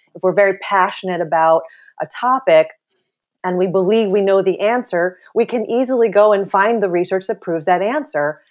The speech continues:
Um, that's called cherry picking in science, right? Uh, and this is actually the cl-, the course that I'm teaching right now at San Jose State University. It's how to read research, how to understand research, and also how the media puts research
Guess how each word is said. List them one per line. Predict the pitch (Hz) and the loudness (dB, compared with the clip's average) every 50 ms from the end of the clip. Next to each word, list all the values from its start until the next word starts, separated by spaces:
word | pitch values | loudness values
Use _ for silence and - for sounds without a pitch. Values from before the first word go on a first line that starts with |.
| _ _ _ _ - 170 | _ _ _ _ -6 -4
Um, | 175 170 165 165 165 160 170 | -2 -2 -2 -2 -4 -4 -2
that's | 175 165 165 - | 0 0 0 -2
called | - - 214 202 190 180 | 0 0 2 2 2 0
cherry | - 202 180 165 165 165 160 | 0 0 2 2 2 0 -2
picking | - 170 156 - 160 151 165 190 214 214 160 | -4 -6 -6 -6 -6 -6 -6 -6 -6 -8 -8
in | 160 160 160 | -10 -10 -10
science, | - - 147 143 147 151 165 180 185 - - | -10 -10 -10 -8 -8 -8 -8 -10 -10 -6 -4
right? | 156 151 156 156 _ _ _ - - - - _ - | -2 -2 -2 -4 _ _ _ -20 -20 -20 -18 _ -2
Uh, | 170 170 165 - | 0 0 2 2
and | 175 185 180 185 180 170 | 0 0 0 0 0 0
this | 190 208 - | -2 -2 0
is | 214 220 | 2 2
actually | 196 190 - - - 214 190 190 185 185 185 190 185 185 _ _ _ _ _ _ | 2 2 2 -2 -6 -2 0 2 4 4 4 2 0 -4 _ _ _ _ _ _
the | 185 185 185 | -6 -6 -6
cl-, | - - 202 190 - | -6 -6 -6 -4 -2
the | 170 185 | -4 -4
course | 185 - - 214 185 165 160 - | -2 0 2 2 2 2 0 -2
that | - 165 | -2 -2
I'm | 160 156 | -2 -4
teaching | 151 - 190 180 - - 170 | -4 -8 -10 -10 -8 -8 -6
right | 170 160 156 - | -6 -6 -6 -4
now | 160 156 151 147 | -4 -4 -4 -6
at | - - | -6 -8
San | - 160 156 | -8 -8 -6
Jose | 156 147 156 147 147 | -6 -6 -8 -8 -8
State | 151 - - 170 - | -8 -8 -10 -8 -8
University. | 151 151 147 147 147 147 147 - - - 139 | -8 -10 -10 -8 -8 -8 -8 -8 -10 -12 -10
It's | - 151 151 - _ - - - | -10 -10 -12 -14 _ -16 -6 0
how | 180 175 180 190 196 - - | 2 4 6 6 4 2 0
to | - - 190 | -2 -6 -6
read | 170 170 160 160 156 151 | -4 -4 -4 -6 -6 -6
research, | 156 151 147 143 - - - - - - - | -8 -8 -8 -8 -10 -12 -14 -14 -14 -12 -4
how | - 175 175 180 196 | 0 2 2 2 2
to | 196 - - - | 0 -4 -8 -10
understand | 175 165 156 160 143 - - - 170 160 160 160 156 156 156 160 160 - _ _ _ _ _ _ | -10 -10 -10 -10 -12 -14 -14 -10 -8 -6 -6 -4 -4 -4 -6 -6 -8 -12 _ _ _ _ _ _
research, | 175 170 165 156 - 165 151 147 - | -6 -6 -4 -4 -6 -6 -6 -6 -6
and | 160 165 170 | -8 -6 -2
also | 180 208 226 220 - 180 160 160 160 - _ _ _ _ _ | -2 -2 -2 -2 -2 -2 -2 -2 -4 -6 _ _ _ _ _
how | - - - 180 180 190 190 190 185 190 - - _ _ _ - | -12 -4 0 2 2 4 4 4 4 2 0 -2 _ _ _ -8
the | 165 180 | -8 -6
media | 170 175 190 202 196 185 175 | -2 0 0 2 2 2 0
puts | 175 - - 214 202 - - | -2 -4 -6 -6 -6 -4 -2
research | 196 185 175 180 - 160 151 - | -2 -2 -2 -2 -4 -8 -8 -8